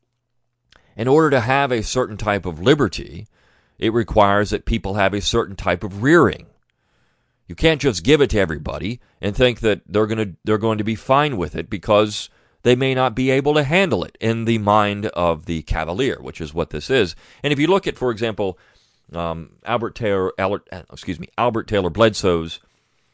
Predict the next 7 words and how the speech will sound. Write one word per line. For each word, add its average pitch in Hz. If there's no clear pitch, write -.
uh, 82
book, 101
his 104
philosophical 139
treatise, -
we, 104
we, 82